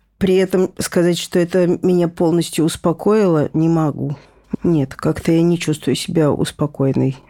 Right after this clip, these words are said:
эм, и уверенной в том, что действительно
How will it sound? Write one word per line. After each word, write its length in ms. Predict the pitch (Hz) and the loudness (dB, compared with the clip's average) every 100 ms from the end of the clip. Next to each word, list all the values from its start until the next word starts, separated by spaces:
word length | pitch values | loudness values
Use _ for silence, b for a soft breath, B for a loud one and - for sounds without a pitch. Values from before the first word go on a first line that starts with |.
| 208 | -10
эм, 1800 | - - - - - - 67 - - - - - - - - - - - - B B B | -6 -4 -4 -4 -4 -4 -4 -4 -6 -4 -6 -6 -6 -10 -8 -8 -6 -8 -12 B B B
и 500 | - 151 143 135 131 139 - B B B B B _ - _ - | -2 0 2 0 -2 -6 -14 B B B B B _ -20 _ -2
уверенной 500 | 170 160 151 143 139 | 0 2 2 2 0
в 80 | - | -2
том, 200 | 156 151 | -2 -2
что 200 | - 143 | -2 -2
действительно 640 | 135 - 139 135 139 139 | -2 -2 -6 -2 -2 -2